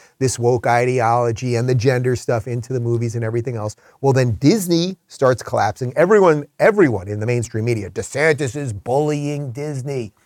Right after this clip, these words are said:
Because what did DeSantis do? "Hey, we're gonna take away your tax benefits. You are treated specially"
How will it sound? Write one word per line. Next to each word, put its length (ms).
Because 260
what 140
did 120
DeSantis 460
do? 280
"Hey, 240
we're 120
gonna 140
take 380
away 380
your 280
tax 380
benefits. 520
You 200
are 80
treated 420
specially" 680